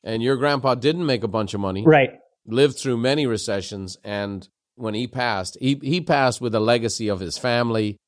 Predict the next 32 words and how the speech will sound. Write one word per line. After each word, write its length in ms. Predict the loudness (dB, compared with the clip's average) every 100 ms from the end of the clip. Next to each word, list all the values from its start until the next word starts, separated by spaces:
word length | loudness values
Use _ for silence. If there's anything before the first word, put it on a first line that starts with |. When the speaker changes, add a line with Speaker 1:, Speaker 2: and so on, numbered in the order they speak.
| _ _
Speaker 1:
his 180 | -6 -2
relationships, 800 | 2 4 2 -2 -4 -4 -4 -8
his 160 | -10
church, 460 | -2 2 2 0 -4
everything 600 | -2 0 0 0 -2 -2 -8 _ _
you 140 | 0
want 320 | 4 4 4 0
in 80 |
a 60 | -2
great 280 | 2 2 2
man. 280 | 0 0 -4 _ _ -4
And 160 | 0 0
he 80 |
was 140 | 0 0
a 60 |
multi, 460 | 0 2 2 2 -2
multi, 400 | 0 0 0 -2
multi 380 | -2 -2 -2 -4
millionaire, 560 | -2 0 -2 -4 -6 -12 _ _
driving 320 | 0 2 2 -2
his 140 | -4
little 180 | -6 -4
pickup 420 | -4 -6 -8 -8
truck 260 | -6 -4 -4
around, 520 | -2 0 0 -2 -8 _ _ _
fixing 320 | -8 -6 -6
people's 300 | -8 -8 -4
faucets 460 | 0 0 -2 -8 -6
and 260 | -6 -8 -12 _ _ _ -4
doing 200 | -2 0
whatever 320 | 0 0 0
else. 220 | -2 -4